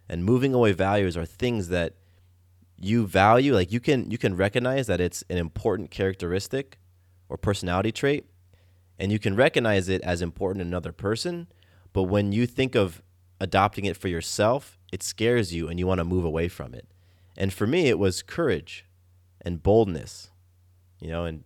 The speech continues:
risk-taking. Those were moving away values. Like, wow, that I could s-, I, I know that that's a great thing and that it would be a great quality to have, but it just scared me so much. And then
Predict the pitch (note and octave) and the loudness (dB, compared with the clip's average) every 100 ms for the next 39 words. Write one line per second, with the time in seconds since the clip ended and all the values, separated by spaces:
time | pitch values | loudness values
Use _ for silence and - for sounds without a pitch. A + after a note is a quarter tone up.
0 | - A#2+ F3 - G2+ E2+ - - - - | -4 -2 -2 -4 -6 -6 -10 -18 -20 2
1 | F#2+ A2+ A2+ G2+ F2+ G#2 G#2 G2 F2+ F2+ | 4 4 2 2 2 0 0 -2 0 0
2 | D#2 D#2+ E2+ E2 - - - - - _ | -2 -4 -4 -4 -10 -18 -20 -20 -20 _
3 | _ _ _ G2 G2 E2+ E2 D#2+ F#2 - | _ _ _ -6 -4 -4 -6 -10 -12 -12
4 | F#2+ G2 - - F#2+ - F#2+ G2 G2 G2+ | -10 -8 -10 -8 -8 -6 0 2 6 6
5 | A2 B2+ C3+ - _ _ - E2+ F#2+ F#2+ | 8 6 2 -10 _ _ -6 0 0 0
6 | - - E2+ F2+ G#2+ E2+ - G2+ A2 B2 | -4 -10 -2 2 2 0 -2 2 2 2
7 | F2 E2 - E2+ E2+ E2 D#2 G2 - G2 | 0 -2 -4 -6 -4 -4 0 -2 2 2
8 | G2+ F2+ E2 E2+ G2+ G#2+ D#2+ D#2+ E2+ E2 | 2 2 0 2 2 0 -4 -4 -6 -8
9 | - _ _ - - - - _ - C#3 | -12 _ _ -12 -10 -10 -14 _ -6 0
10 | A#2 F2+ D#2+ - F2 D#2 - - - _ | 0 0 -6 -4 -4 -6 -12 -20 -20 _
11 | - - _ _ _ _ _ _ _ _ | -20 -20 _ _ _ _ _ _ _ _
12 | _ _ _ _ _ - C3+ D3 C#3+ | _ _ _ _ _ 0 4 6 4